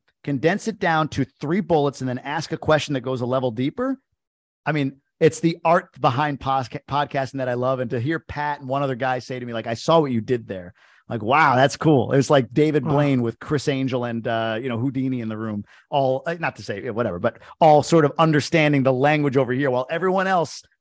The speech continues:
Speaker 1: got, "Wow, I don't know. He made the card pop out of his ass. I don't know how he did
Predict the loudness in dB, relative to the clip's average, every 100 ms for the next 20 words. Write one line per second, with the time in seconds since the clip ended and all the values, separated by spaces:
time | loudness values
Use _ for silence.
0 | _ -4 -4 -4 -2 2 2 2 0 -2
1 | -2 0 0 -2 _ _ -6 -4 0 -2
2 | -2 -4 0 2 2 -2 -6 -4 -4 -4
3 | -4 -4 0 0 -2 -6 -6 -4 -2 -2
4 | -4 -6